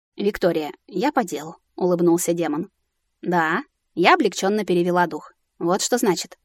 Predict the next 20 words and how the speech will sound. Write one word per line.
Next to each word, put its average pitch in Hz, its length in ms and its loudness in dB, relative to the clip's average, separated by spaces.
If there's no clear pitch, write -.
Совесть 254 440 0
нечистая, 202 520 0
сама 190 300 2
надумала, 190 500 0
бог 185 180 -2
знает 185 300 0
чего, 190 260 0
и 208 60 2
сама 180 240 0
же 185 80 -2
испугалась. 180 580 -6
«Вики», — 175 560 -2
нерешительно 233 680 2
продолжил 196 500 2
мой 196 140 2
начальник 180 480 2
охраны 185 400 0
и - 20 -4
службы 175 340 -4
безопасности. 175 800 -10